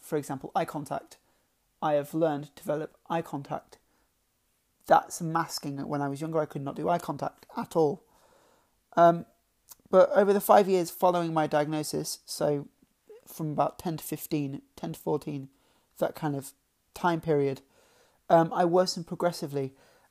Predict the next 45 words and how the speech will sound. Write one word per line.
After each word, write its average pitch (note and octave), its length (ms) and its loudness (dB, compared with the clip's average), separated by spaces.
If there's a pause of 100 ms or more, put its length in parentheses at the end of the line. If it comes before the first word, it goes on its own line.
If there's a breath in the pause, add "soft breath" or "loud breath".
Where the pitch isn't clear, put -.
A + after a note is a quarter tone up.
and F3 120 2
I G#3+ 180 8
ended F#3+ 300 2
up F3+ 140 -2
as D#3+ 140 -6
what E3 160 -4
I D3 80 -2
describe D3 400 -2 (200)
best - 400 2
as D#3 220 -4
an D#3 160 -8
eight-year-old F#3+ 460 0
trapped - 240 -6
in E3+ 80 -6
the D#3 60 -6
body D3+ 220 -2
of D3+ 120 -10
a D3 40 -10
fourteen-year-old. D3 880 -8 (840)
Maybe G3+ 280 6
even F#3+ 320 0
a E3+ 40 -2
younger E3 380 -2
mindset, D3 480 -4 (300)
maybe F#3 240 0
even D#3+ 160 -4
a D3+ 40 -4
five-year-old D3 520 2
trapped - 220 -10
in D#3 40 -10
the C#3+ 60 -10
body D3+ 200 -6
of D3 100 -10
a D#3+ 40 -16
fourteen-year-old. D3 680 -10 (1700)
I F3 80 6
was F3+ 100 2
completely G#3+ 360 2
reliant F3 420 2
on D#3 80 -4
my C#3+ 60 -4
parents - 380 -2
for D#3 480 2
most D#3 500 0
things. - 420 -8